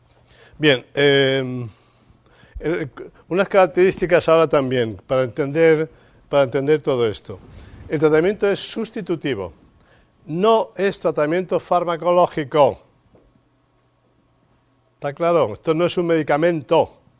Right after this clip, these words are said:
Esto es lo mismo que produce la glándula que lo tomo por boca. Por lo tanto, no tiene ningún riesgo por sí mismo, cero. ¿De acuerdo? Habrá otras cosillas de, de intolerancia, que es lo que viene ahora,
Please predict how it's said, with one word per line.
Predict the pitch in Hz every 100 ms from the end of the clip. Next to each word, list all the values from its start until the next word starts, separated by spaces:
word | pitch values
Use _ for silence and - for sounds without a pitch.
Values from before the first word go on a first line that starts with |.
| _ _ _ _ _ _ _
Esto | 156 - 156
es | 123
lo | 131 139
mismo | 151 226 190 143 131
que | 135
produce | 120 135 185 - 180
la | 131
glándula | 151 190 202 196 190
que | 147
lo | 131
tomo | 165 170
por | 170 165
boca. | 175 170 147 104 - _ _ _ _ _ _ _ _ _ _ _ _
Por | 131
lo | 123
tanto, | 165 151 135
no | 131 180 196
tiene | 180 180 180
ningún | 156 143 165 165
riesgo | 165 175 170 165
por | 160
sí | - 160
mismo, | 156 165 143 107
cero. | - 160 160 107 - _ _ _ _ _ _ _ -
¿De | 117
acuerdo? | 170 175 165 107 _ _ _ -
Habrá | 107 147
otras | 160 165 147
cosillas | 156 - 160 156 147
de, | 135 127 120 - - _
de | 143
intolerancia, | 135 135 135 151 156 170
que | 156
es | 147
lo | 135
que | 143
viene | 139 135
ahora, | 143 139 104